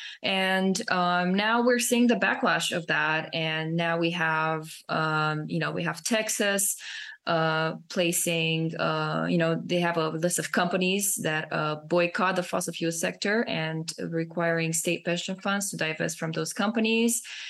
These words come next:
Interestingly, on that list, only BlackRock is U S based. Everyone else is a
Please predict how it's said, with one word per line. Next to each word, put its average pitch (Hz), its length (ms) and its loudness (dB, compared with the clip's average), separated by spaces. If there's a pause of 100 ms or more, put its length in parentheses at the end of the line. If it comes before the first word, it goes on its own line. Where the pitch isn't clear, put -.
(120)
Interestingly, 269 680 4
on 208 140 2
that 202 200 0
list, 233 400 2
only 196 340 2
BlackRock 196 600 2
is 185 160 0
U 180 140 4
S 185 160 0
based. 202 440 2
Everyone 175 380 2
else 175 400 0
is 165 480 2
a 165 380 2